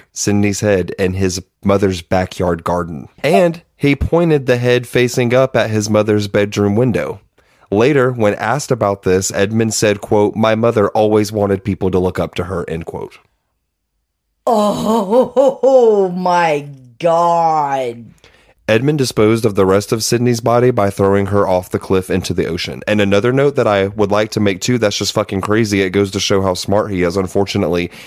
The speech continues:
Speaker 1: He actually removed the bullet from Sydney Shaw's skull before putting her body into the trunk and then taking her home to dismember her, 'cause he knew that bullet would be something that could identify him.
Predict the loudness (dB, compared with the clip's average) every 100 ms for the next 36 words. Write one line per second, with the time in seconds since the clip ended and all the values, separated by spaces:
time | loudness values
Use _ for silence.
0 | -8 -2 0 0 -4 -2 0 0 2 2
1 | 2 2 2 0 -2 0 0 2 0 -2
2 | -2 0 0 -2 0 -2 0 0 0 -2
3 | 0 2 2 0 -2 0 0 0 -2 -2
4 | 0 -2 0 -2 0 -2 -2 -4 -4 -2
5 | -2 -2 -2 -2 -2 -4 -4 -6 -2 -2
6 | -4 -6 -6 -4 -4 -4 -4 -4 -2 -2
7 | 0 2 0 -2 0 0 0 -2 -2 -2
8 | -4 -2 -4 -4 -4 -4 -4 -8 -10 -14
9 | -14 -16